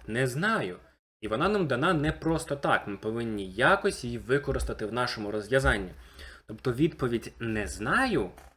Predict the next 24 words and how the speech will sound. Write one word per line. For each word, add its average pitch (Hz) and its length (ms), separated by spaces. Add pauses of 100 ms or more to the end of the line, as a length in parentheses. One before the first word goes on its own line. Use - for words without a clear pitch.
(180)
повинна 175 640 (120)
теж 170 260
давати 127 540
нам, 123 340 (320)
а, 95 140
якусь 107 380
інформацію, 120 800
тобто 101 240
відкидати 120 600
якісь 110 400
варіанти. 107 500 (340)
Подумайте, 127 460
яке 104 200
може 147 260
бути 127 280
запитання, 135 760 (720)
на 120 120
яке 127 240
можна 143 380
відповісти: 110 560
відповідь 107 440
«не 101 160
знаю». 90 380
Якщо 104 500